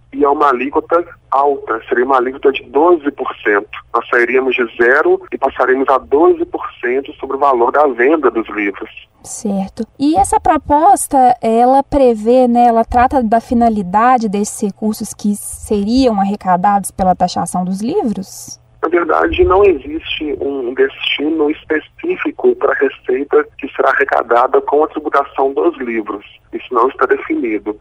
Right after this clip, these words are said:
Speaker 1: Essa proposta, ela foi apresentada, em termos práticos, não avançou, como o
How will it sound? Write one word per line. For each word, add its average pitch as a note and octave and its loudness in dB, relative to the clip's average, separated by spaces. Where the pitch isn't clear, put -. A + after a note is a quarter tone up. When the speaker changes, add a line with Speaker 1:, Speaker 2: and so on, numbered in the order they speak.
Speaker 1:
Essa C3 -4
proposta, B2 -2
ela B2 2
foi - -2
apresentada, B2 0
em - -12
termos B2+ -4
práticos, A2+ -2
não C#3+ 2
avançou, B2+ -2
como B2+ 0
o B2+ -8